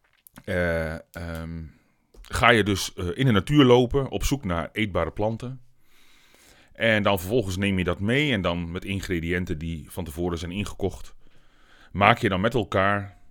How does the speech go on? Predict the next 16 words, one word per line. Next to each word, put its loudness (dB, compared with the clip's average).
eh, -12
eten -2
klaar 0
op -8
open 4
vuur 0
met -8
verschillende -2
technieken. -6
En 0
aan -2
het -4
einde 0
van -2
de -4
dag -4